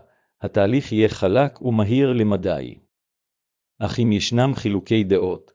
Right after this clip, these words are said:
סביר להניח שתידרשו לתהליך מורכב וממושך יותר, המחייב מעורבות מקצועית מצד עורך דין מקרקעין מומלץ. מלבד שיקולי המכירה במקרה של חילוקי דעות משפחתיים,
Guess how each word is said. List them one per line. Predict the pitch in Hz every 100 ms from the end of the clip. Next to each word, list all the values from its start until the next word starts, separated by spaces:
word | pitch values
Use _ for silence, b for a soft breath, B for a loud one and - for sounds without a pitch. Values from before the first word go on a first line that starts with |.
| _ _ _
סביר | - 104 117 151
להניח | 120 117 131 -
שתידרשו | 110 107 104 98 - 151
לתהליך | 135 - 98 127 -
מורכב | 110 98 - 139 123
וממושך | 104 104 101 - 139 101
יותר, | 87 87 76 104 - _ _ _
המחייב | 98 101 - 101 123
מעורבות | 107 98 95 98 120
מקצועית | 113 101 - 107 135 151 -
מצד | 110 101 147 143
עורך | 110 123 -
דין | 101 127 123
מקרקעין | 107 110 101 - 110 143
מומלץ. | 131 117 90 71 - - - _ _ _ _ _ _ _ _ _ _ -
מלבד | 107 98 113 165
שיקולי | - 104 98 101
המכירה | 120 101 - 104 101 117
במקרה | 101 95 90 107
של | 95 107
חילוקי | 92 110 104 - 131
דעות | 101 104 127 120
משפחתיים, | 107 - 113 - 104 90 67